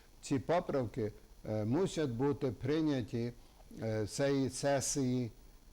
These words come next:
е, Верховної Ради, а лишилося ті-, буквально, я думаю, тільки два тижні ще, е, щоб ця сесія, е, е, була завершена. Так що про-, треба проголосувати,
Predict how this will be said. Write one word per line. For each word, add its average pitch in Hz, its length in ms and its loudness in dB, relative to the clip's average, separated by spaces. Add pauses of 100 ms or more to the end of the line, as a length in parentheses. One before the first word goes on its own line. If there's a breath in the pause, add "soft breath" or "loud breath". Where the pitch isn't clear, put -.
(140)
е, 107 440 0
Верховної 117 680 0
Ради, 120 440 0
а 110 100 -4
лишилося 123 720 -2
ті-, 120 140 -8
буквально, 120 600 -2
я 110 220 -2
думаю, 117 320 -2
тільки 110 300 -4
два 110 280 0
тижні 127 560 -2 (340 loud breath)
ще, 117 440 -2 (340 loud breath)
е, 104 240 0
щоб 107 300 -4
ця 110 220 -2
сесія, 113 600 -2 (100)
е, - 20 -6 (320)
е, 101 160 -4
була 107 360 -2
завершена. 120 760 -2 (300 loud breath)
Так 110 160 -2
що 123 160 -4
про-, 107 240 -4
треба 113 400 -2
проголосувати, 110 1160 -2